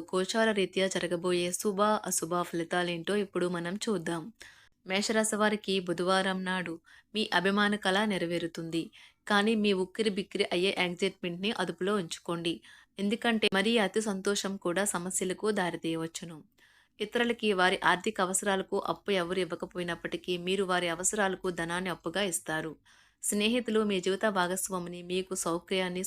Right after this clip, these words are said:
సంతోషాన్ని కలిగిస్తారు. లేకపోతే మీ రోజంతా డల్గా నిదానంగా ఉండేది. మీరు మీ ప్రియమైన వారితో బయటకు వెళ్లి సరదాగా గడపాలి అనుకుంటే మీరు మీ వస్త్రధారణ పట్ల జాగ్రత్త వహించండి.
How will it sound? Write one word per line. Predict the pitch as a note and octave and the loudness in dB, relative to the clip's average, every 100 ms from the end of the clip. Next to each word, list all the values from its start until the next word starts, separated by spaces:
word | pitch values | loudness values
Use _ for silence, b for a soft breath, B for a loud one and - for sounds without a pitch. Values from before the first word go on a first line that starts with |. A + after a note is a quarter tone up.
| - | -6
సంతోషాన్ని | E3 E3+ F#3 F3+ F3+ G#3 | -6 -4 -4 -2 -4 -4
కలిగిస్తారు. | F3 D#3+ E3 - D#3+ D#3+ D#3+ - b b b b b | -4 -4 -8 -6 -4 -4 -6 -12 b b b b b
లేకపోతే | F#3+ G3 A3 G#3+ A3 G#3+ G3 | 0 0 0 -2 0 0 0
మీ | F#3 F3+ | 0 0
రోజంతా | F3+ F#3+ G3 F#3 | 0 -2 -4 -2
డల్గా | E3 E3 F#3+ E3+ | -2 -2 -4 -4
నిదానంగా | E3 F3 E3+ E3+ G3+ F3+ | -4 -4 -4 -6 -6 -4
ఉండేది. | E3 E3 E3 F#3+ - _ _ _ _ _ _ B B B B _ | -6 -6 -8 -10 -16 _ _ _ _ _ _ B B B B _
మీరు | F#3+ A3+ A#3+ A3 | 2 4 4 4
మీ | G#3+ G#3+ | 2 2
ప్రియమైన | F#3+ G3+ A3 G#3+ | 2 2 2 2
వారితో | G3 G3 G3 F3 | 0 0 -2 0
బయటకు | E3+ F3 G3+ | 0 0 -2
వెళ్లి | G3 F#3+ G3 | -2 -2 0
సరదాగా | F3 E3 F#3 F#3 F#3+ | 0 0 0 0 -2
గడపాలి | E3 E3+ F3+ F#3 F3+ | -2 -2 -2 0 -4
అనుకుంటే | E3+ F3+ E3+ F3+ F3 | -6 -8 -4 -4 -2
మీరు | F3+ F#3 | -2 -2
మీ | F#3 E3+ | -4 -4
వస్త్రధారణ | E3 - G3 F#3 F3 F3 F3 | -4 0 0 0 -2 -4 -6
పట్ల | D#3+ F3+ F#3 | -4 -6 -4
జాగ్రత్త | E3 E3+ E3+ G3+ | -4 -4 -6 -4
వహించండి. | F3+ E3+ E3+ F3 E3 | -6 -8 -12 -10 -6